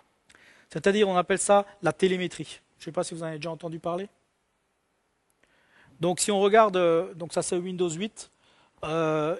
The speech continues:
et avec Office deux mille treize, deux mille treize installé dessus. Donc, vous avez deux nouveaux icônes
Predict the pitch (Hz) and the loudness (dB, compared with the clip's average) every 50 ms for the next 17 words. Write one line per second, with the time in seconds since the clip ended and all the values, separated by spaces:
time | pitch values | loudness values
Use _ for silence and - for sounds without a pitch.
0 | 226 226 196 165 160 170 185 160 165 160 - - 190 165 - 196 180 165 156 170 | -8 -6 -4 -4 -2 0 0 0 -2 -2 -2 -2 -2 -2 -2 -4 -6 -4 -4 -6
1 | 170 170 160 - - 185 175 185 - 202 170 180 175 180 - - 180 170 156 165 | -6 -6 -4 0 2 2 2 2 -2 -4 -6 -6 -6 -6 -6 -4 -4 -2 -2 -4
2 | 160 - - 175 165 165 165 175 - - - _ _ _ _ _ _ _ _ _ | -8 -6 -6 -4 -4 -4 -6 -8 -10 -12 -14 _ _ _ _ _ _ _ _ _
3 | _ - 165 160 170 165 190 185 190 202 160 202 226 254 247 240 214 226 220 170 | _ -6 -6 -4 0 2 2 2 2 2 0 0 0 0 0 -2 -2 -2 -2 -2
4 | 196 196 - - 226 226 254 240 | -4 -4 0 2 2 2 2 -2